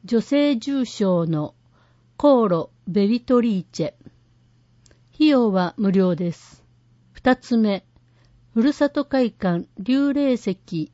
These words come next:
癒しコンサート。三月十四日木曜日、午前十一時から十一時三十分まで。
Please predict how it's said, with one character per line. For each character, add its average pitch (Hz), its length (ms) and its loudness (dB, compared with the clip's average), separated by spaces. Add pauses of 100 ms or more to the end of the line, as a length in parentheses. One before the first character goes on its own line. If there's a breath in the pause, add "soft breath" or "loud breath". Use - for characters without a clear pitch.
癒 226 200 0
し - 160 -10
コ 254 160 -2
ン 226 100 0
サ 180 260 -4
ー - 40 -10 (100)
ト。 - 200 -12 (920)
三 294 300 0
月 208 580 -2
十 254 280 -2
四 190 200 0 (180)
日 180 280 -4
木 202 340 -2
曜 208 300 0
日、 165 240 -6 (480 soft breath)
午 240 180 2
前 190 260 0 (140)
十 254 240 -2
一 269 240 -4
時 247 140 -4
か 190 180 -2
ら 170 240 -4 (100)
十 233 220 -4
一 233 240 -6
時 208 120 -6
三 247 260 -2
十 262 140 -6
分 190 280 -4
ま 160 120 -2
で。 151 200 -12